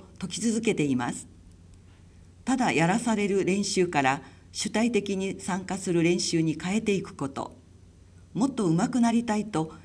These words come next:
自ら工夫や努力を重ねて、そして夢中になること。子どもたちの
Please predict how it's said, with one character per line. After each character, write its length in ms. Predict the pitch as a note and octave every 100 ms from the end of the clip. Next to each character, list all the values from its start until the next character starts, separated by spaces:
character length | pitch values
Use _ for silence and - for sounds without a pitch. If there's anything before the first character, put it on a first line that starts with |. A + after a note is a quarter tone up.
| -
自 240 | G3+ A#3
ら 240 | C4+ F#3 D#3
工 140 | -
夫 260 | E3 E3 G3
や 260 | F#3 E3 -
努 100 | C3+
力 300 | G3+ A#3+ D3
を 100 | C3
重 240 | - C3 D3+
ね 140 | C#3
て、 360 | C3+ C#3 C#3 - - - - -
そ 160 | - G#3+
し 100 | -
て 280 | G#3 G#3 -
夢 140 | F3+
中 220 | G#3 C4+
に 120 | C4 B3+
な 120 | A#3+
る 100 | G3
こ 120 | C3
と。 220 | - - - - - - - - - - - - - -
子 120 | G3
ど 100 | G3
も 120 | G3+
た 120 | F3
ち 140 | E3+ E3
の 260 | D#3+ D#3+